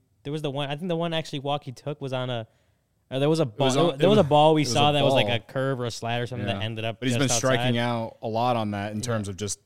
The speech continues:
Speaker 2: taking it called
Speaker 1: Yeah,
Speaker 2: strike,
Speaker 1: that's what I'm
Speaker 2: so.
Speaker 1: saying. We, we've seen that before. We, we even mentioned it to each other, like, he's struck out on that before, like, that
Speaker 2: Right.
Speaker 1: exact same pitch.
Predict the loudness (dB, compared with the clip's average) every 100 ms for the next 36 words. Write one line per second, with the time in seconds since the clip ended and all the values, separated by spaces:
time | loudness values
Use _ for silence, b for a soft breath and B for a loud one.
0 | _ -6 -6 -6 -10 -10 -8 -4 -4 -4
1 | -6 -6 -4 -2 0 -2 -2 -2 -4 -4
2 | -4 -2 -2 -2 -6 -10 -16 -12 -10 -10
3 | -12 -10 -8 -2 -2 -2 -2 -2 -2 -4
4 | -8 -8 -8 -8 -8 -6 -6 _ _ _
5 | _ -18 -16 -14 -12 -10 -6 -6 -8 -16
6 | -18 -18 -14 -14 -14 -12 -10 -8 -8 -8
7 | -8 -12 -10 -10 -12 -14